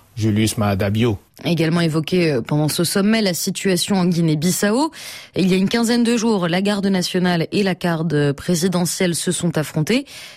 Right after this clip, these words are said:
Speaker 2: et, euh, le président Mbalo a, a dénoncé une tentative de putsch.
Speaker 1: Le président Mbalo a sans doute tenté de convaincre ses pairs qu'il a été victime d'une tentative de coup d'État et qu'il ne pouvait que prendre des mesures exceptionnelles,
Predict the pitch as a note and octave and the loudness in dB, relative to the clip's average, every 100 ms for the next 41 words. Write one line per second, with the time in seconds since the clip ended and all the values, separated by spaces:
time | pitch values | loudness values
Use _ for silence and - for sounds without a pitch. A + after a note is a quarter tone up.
0 | - D#3+ D#3 D3+ D#3+ C#3+ D3+ F3+ D3+ C#3+ | -4 0 0 0 -2 -2 0 2 2 2
1 | G3 E3 C#3+ D3 D3+ D#3 C#3+ A3+ G3+ E3 | 2 2 0 0 0 0 0 0 0 0
2 | D3 A3+ G3 E3 C#3+ D3 D3 C3 - _ | 0 0 0 -2 -4 -4 -6 -8 -10 _
3 | C#3+ - A3+ F3 D3 C#3+ E3+ B2 C#3 A#2+ | -10 -4 -2 0 0 0 0 -2 -2 -2
4 | A#2+ - A2+ G#2 C3 A#2 B2 A2+ A#2+ A2 | -2 -2 -4 -2 -2 -2 -4 -2 -2 -2
5 | A2+ G2 A2 A#2 C#3+ C3 - G#2+ G2 A2+ | -4 -4 -4 -2 0 -2 -2 -2 -2 -4
6 | G#2+ G2 - C3+ C#3 G#2 G#2 G2 G2 G#2 | -4 -4 -2 -2 -2 -4 -6 -4 -4 -6
7 | G2+ A#2 G#2 F#2+ A2+ G#2 G2 C#3+ D#3 - | -4 -4 -2 -4 -2 -4 -2 -4 -4 -10
8 | - - - A#2+ - A#2+ G2+ A2+ A#2 A#2+ | -20 -20 -8 -6 -2 -2 -4 -2 -2 -2
9 | G#2+ - C#3+ C3 A2 A2 A2 G#2+ G2 G#2 | -6 -2 -2 0 0 0 0 -2 -2 -6
10 | - C3+ C#3 G#2+ | -4 -2 0 -2